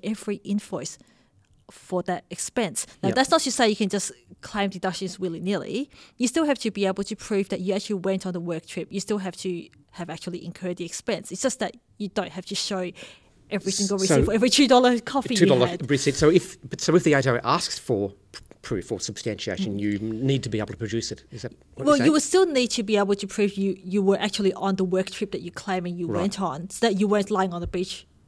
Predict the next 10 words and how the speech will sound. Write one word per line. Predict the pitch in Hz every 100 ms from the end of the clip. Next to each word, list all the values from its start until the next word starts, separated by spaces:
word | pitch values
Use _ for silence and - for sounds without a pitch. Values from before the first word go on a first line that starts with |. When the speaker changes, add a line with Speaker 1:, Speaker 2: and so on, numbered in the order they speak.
| -
Speaker 1:
in | 202
Bali | 190 190 185 180
on | 170
your | 165
annual | 185 165
leave, | 185 170 185
for | 156
example. | - - 180 -
Speaker 2:
Right. | 127 - - - - - - - - - - 190 214 -
Speaker 1:
And | - 233 233 214